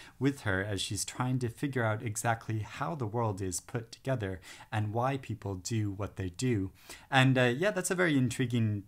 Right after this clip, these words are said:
description. Um, Elizabeth Bowen is a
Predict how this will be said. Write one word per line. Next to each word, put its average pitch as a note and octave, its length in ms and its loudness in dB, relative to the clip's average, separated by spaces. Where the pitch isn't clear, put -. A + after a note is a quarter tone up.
description. A2 640 0
Um, A2 380 0
Elizabeth D#3 520 0
Bowen A#2+ 360 0
is F#2+ 180 0
a G2 160 -4